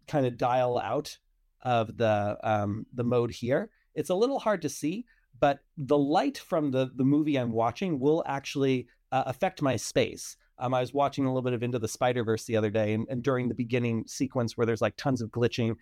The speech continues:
and all these different colors, I noticed that as I looked around my room, I actually saw those colors, like, you know, re-, reflecting off the wall. So it's these, like, subtle little things that just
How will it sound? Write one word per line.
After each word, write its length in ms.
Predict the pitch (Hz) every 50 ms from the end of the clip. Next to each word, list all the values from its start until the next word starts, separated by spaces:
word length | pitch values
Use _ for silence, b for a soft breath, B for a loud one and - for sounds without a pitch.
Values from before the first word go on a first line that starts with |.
| b b b b -
and 80 | 131
all 100 | 139 143
these 140 | 135 135 131
different 260 | - 135 - 120 104
colors, 440 | - - 233 226 170 131 135 131 b b b b -
I 120 | - 139
noticed 400 | 143 147 147 156 170 151 - -
that 120 | - 135 127
as 140 | 127 123 120
I 100 | 127 123
looked 280 | 120 117 139 139 -
around 420 | 139 113 120 117 117 120 123 104 98
my 120 | 110 107
room, 520 | 107 110 120 135 143 131 120 113 117 113 b b b _ _
I 80 | 127 123
actually 320 | 127 127 - - - 123
saw 300 | - - - 139 123 123
those 180 | 117 117 113 -
colors, 460 | - - 127 117 117 117 117 110 -
like, 240 | 117 104 104 - -
you 40 | 107
know, 220 | 107 98 98 98 - _ _
re-, 140 | 139 131 135 - _
reflecting 500 | - 160 151 143 - 151 139 - 143 120
off 140 | 117 107 -
the 80 | - 117
wall. 300 | 110 113 110 104 101 107
So 140 | - 151 139
it's 100 | - -
these, 160 | 185 160 -
like, 180 | 175 160 - b b b b
subtle 480 | b - - - - 262 - - 254 254
little 200 | 226 208 190 180
things 360 | - - 160 156 143 135 113
that 80 | 120 120
just 200 | - 131 117